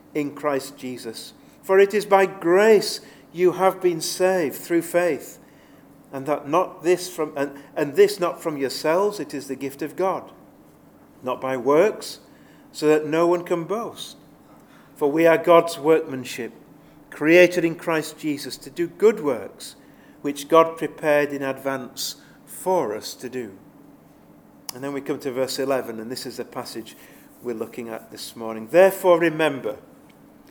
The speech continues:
that formerly you were, you are Gentiles by birth,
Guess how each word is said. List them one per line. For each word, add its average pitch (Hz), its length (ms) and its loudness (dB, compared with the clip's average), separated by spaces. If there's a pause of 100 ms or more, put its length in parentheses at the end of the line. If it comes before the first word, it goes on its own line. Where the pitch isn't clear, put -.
(580)
that 208 240 2
formerly 180 680 4
you 185 320 0
were, 156 460 2 (340)
you 196 200 2
are 170 320 2
Gentiles 160 840 -2
by 170 320 2
birth, - 920 -2